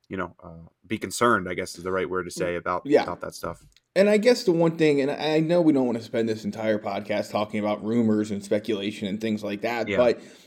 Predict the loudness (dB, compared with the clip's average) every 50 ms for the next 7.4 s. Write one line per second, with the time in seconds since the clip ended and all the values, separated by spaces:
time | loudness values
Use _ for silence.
0 | _ _ _ _ _ _ 4 4 4 6 4 2 4 4 4 4 2 2 2 2
1 | 4 4 4 4 4 2 0 0 -2 -4 -6 -4 0 4 4 4 4 4 4 4
2 | 4 4 4 2 2 0 0 2 4 4 4 4 2 -2 -4 -4 -2 -2 -2 -2
3 | 0 0 0 -2 0 0 0 0 0 -2 -4 -2 0 2 2 2 0 0 2 2
4 | 4 4 4 2 0 -2 0 2 2 2 2 2 0 -2 -2 -6 -4 -2 -2 -2
5 | -2 -4 -4 -4 -6 -2 0 0 0 0 -2 -4 -2 -4 -6 -6 -2 0 2 2
6 | 2 0 -4 -8 -8 -4 2 4 4 4 4 2 0 0 0 0 0 2 2 0
7 | 0 2 2 2 2 2 -2